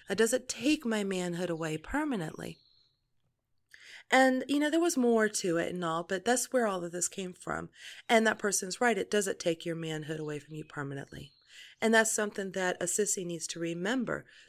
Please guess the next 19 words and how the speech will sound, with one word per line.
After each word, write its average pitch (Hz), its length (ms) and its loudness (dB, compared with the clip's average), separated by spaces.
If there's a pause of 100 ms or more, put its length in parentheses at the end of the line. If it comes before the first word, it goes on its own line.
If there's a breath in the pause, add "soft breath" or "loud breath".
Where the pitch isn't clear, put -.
They 262 200 8
are 254 340 2
still 190 760 0
a 170 120 -4
person. - 840 -4 (1080 loud breath)
And 214 220 6
now 214 320 4
to 208 460 -2
take - 420 -8
that 226 120 0
idea 180 360 -2
of 170 60 -6
knowing 214 440 -4
that - 140 -4
you 175 140 -4
are 170 80 0
still 233 600 -4
a 185 80 -4
person, 180 800 -2